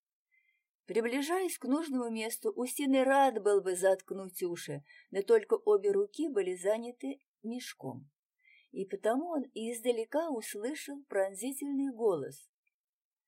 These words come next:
«Попробуй, дяденька, слаще мамкиной титьки, попробуй, не погнушайся,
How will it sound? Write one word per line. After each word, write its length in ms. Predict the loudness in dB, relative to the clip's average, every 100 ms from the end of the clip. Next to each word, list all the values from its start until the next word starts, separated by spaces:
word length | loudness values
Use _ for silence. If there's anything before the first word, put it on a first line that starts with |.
| _ _ _ _ _ _ _
«Попробуй, 800 | 2 2 4 2 4 4 2 0
дяденька, 760 | 2 2 2 0 -2 -2 0 0 0
слаще 520 | 4 4 4 0 2
мамкиной 600 | 4 4 0 -4 -4 -4
титьки, 720 | 0 4 4 4 -4 -2 -2 2
попробуй, 1040 | 4 4 2 2 2 2 0 2 2 2
не 220 | -2 -2
погнушайся, 1200 | 2 4 2 -2 2 4 4 2 -4 -2 -2 -2